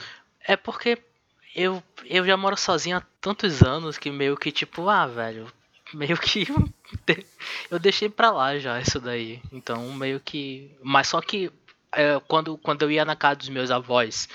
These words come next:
e quando eu era criança, à noite, assim, eu ficava meio com medo. Porque era, era, era meio essa vibe, assim.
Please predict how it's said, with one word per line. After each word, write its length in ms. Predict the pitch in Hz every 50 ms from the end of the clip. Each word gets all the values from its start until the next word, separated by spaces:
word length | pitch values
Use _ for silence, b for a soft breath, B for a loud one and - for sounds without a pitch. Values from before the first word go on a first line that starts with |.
| B B B B B B B
e 80 | 139
quando 260 | - - 156 143 135 139
eu 100 | 135 127
era 160 | 117 113 113
criança, 640 | - - 117 110 113 117 135 185 190 - - 147 117
à 260 | 110 110 110 120 123
noite, 360 | 123 120 120 120 120 - -
assim, 300 | 165 151 - - 147 139
eu 60 | 151 151
ficava 440 | - - - - 185 180 175 185
meio 200 | 185 180 180 185
com 140 | - - 196
medo. 580 | 202 226 269 220 165 160 147 - 113 104 113 - _ _ _ _ _ _ _ _ -
Porque 200 | - - - 123
era, 240 | 120 117 127 135 135 131 127 -
era, 420 | 123 123 127 131 135 139 143 - -
era 460 | - 123 117 113 117 127 131 135 139
meio 200 | 143 143 139 147
essa 200 | 156 - - 175
vibe, 400 | 185 185 180 165 156 143 123 135
assim. 340 | 131 - - 127 107 104 110